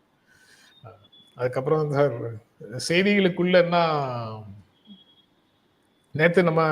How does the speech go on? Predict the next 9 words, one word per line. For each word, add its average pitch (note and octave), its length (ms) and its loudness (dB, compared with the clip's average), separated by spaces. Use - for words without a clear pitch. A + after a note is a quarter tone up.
பே-, C#3+ 680 0
இறுதியாக F3 480 2
பேசிய D3+ 580 2
அந்த B2+ 160 -4
தேர்தல் F3+ 480 2
நடத்தை D3+ 460 2
விதியில C#3 380 -2
திருத்தம், C#3+ 640 -2
அதற்கு C3 420 0